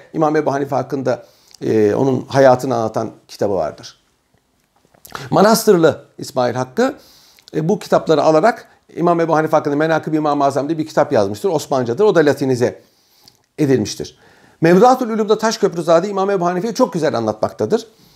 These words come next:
Oradan alarak yakın tarihte Dört Büyük İmam diye bir kitap neşredilmişti. Burada İmam Ebu Hanife, İmam Şafii, İmam Malik, İmam Ahmet bin Hanbel'in hayatı, eserleri çok güzel anlatılıyordu.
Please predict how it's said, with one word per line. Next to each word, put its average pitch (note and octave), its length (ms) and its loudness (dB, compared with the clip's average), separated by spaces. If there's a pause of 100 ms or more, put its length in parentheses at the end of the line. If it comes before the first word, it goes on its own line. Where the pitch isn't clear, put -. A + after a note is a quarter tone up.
(140)
Oradan A3+ 320 4
alarak F#3+ 520 -2
yakın F#3 300 -8
tarihte E3+ 400 0
Dört A3 220 2
Büyük E3+ 180 -6
İmam F3+ 240 0
diye A3 120 -6
bir G3 100 -4
kitap G#3 300 -2
neşredilmişti. B2+ 760 -4 (340)
Burada G3+ 260 4
İmam F#3 240 2
Ebu E3 160 4
Hanife, D#3 240 2
İmam E3+ 220 -2
Şafii, D3 300 2
İmam E3+ 200 -2
Malik, E3+ 300 -2
İmam E3 220 -4
Ahmet D#3+ 320 -6
bin E3+ 80 0
Hanbel'in D3+ 280 0
hayatı, D3+ 440 4
eserleri D#3 420 -2
çok - 180 0
güzel D3 180 2
anlatılıyordu. A2 840 -2